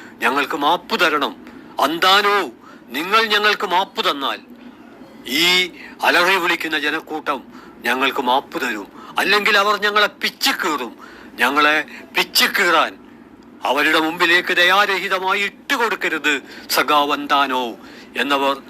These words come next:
കേണു പറഞ്ഞപ്പോൾ അന്താനോ രോഷാകുലരായ ജനങ്ങളോട് പറഞ്ഞു, "വൈദ്യുങ്കർമാർക്ക്, പ്രതിരോ-, പ്രതിവിപ്ലവകാരികൾക്ക് നമ്മൾ മാപ്പ് കൊടുത്തിരിക്കുന്നു." അപ്പോൾ അവർ പറഞ്ഞു,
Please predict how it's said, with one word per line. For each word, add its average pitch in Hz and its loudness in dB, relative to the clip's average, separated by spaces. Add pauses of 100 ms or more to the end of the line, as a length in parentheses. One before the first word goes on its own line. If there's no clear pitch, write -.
(260)
കേണു 143 2
പറഞ്ഞപ്പോൾ 156 0 (720)
അന്താനോ 139 2 (640)
രോഷാകുലരായ 139 2
ജനങ്ങളോട് 131 -4
പറഞ്ഞു, 120 -6 (1080)
"വൈദ്യുങ്കർമാർക്ക്, 185 0 (200)
പ്രതിരോ-, 175 0 (120)
പ്രതിവിപ്ലവകാരികൾക്ക് 165 0 (480)
നമ്മൾ 135 -2
മാപ്പ് 127 -2
കൊടുത്തിരിക്കുന്നു." 117 -6 (640)
അപ്പോൾ 143 2
അവർ 147 2
പറഞ്ഞു, 147 0